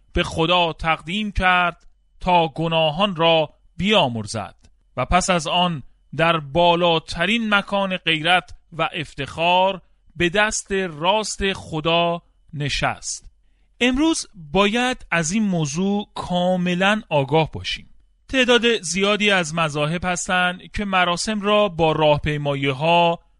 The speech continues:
جامه‌های مخصوص و شمع‌های قیمتی و اعمال تکراری آمیختند.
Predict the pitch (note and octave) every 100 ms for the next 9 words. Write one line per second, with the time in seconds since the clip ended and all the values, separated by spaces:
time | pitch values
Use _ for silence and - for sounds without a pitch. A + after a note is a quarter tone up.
0 | _ - G#3 G3+ G3 F#3+ A3 G3+ G3+ G3+
1 | F3 E3+ D#3+ D3 G#2 - G3+ G3+ G3+ -
2 | - _ _ - A#3+ B3 - - - G#3
3 | F#3+ F#3 F#3+ A3+ G#3+ G#3 F3+ D3+ D3 C#3+
4 | C#3+ F#3+ G3+ G#3 G3+ _ _ _ - C4+
5 | - A3+ A#3+ A#3 C4+ C#4 C#4 C4+ - -
6 | F#3+ - - F#3+ G#3+ G#3+ B2+ A2 - A2+
7 | F2+ -